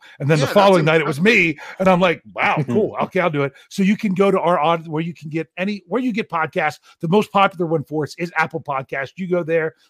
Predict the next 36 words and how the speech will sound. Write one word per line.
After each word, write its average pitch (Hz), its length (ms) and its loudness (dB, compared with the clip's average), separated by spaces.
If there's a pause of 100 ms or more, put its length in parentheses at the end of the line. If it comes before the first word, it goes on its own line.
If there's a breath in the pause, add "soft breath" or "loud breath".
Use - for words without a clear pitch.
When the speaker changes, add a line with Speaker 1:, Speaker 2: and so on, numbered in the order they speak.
Speaker 1:
you 170 300 -4
search 185 340 0
for 147 140 -8
Steelers, 175 480 -2
you're 165 100 -6
gonna 147 160 -4
see 147 220 -10
us 139 120 -12
right 120 220 -4
there. 117 260 -2 (280 soft breath)
Click 190 240 0
on 175 160 4
it, - 120 -6
subscribe. 185 1000 4 (220 soft breath)
You'll 160 120 -2
get 170 200 -2
the 160 80 -2
notifications 185 960 -2 (200 soft breath)
that 147 140 -6
they're 135 160 -2
there. 165 420 2 (440 soft breath)
We're 185 240 4
gonna 233 160 4
keep 214 260 -6
bringing 190 280 -2
the 170 60 -10
content. 160 600 -4 (560)
The 151 80 -4
Pittsburgh 240 420 0
Steelers 233 320 0
are 175 60 -6
gonna 214 140 2
keep 220 200 -4
taking 220 280 0
the 202 80 -4
field. 226 260 -6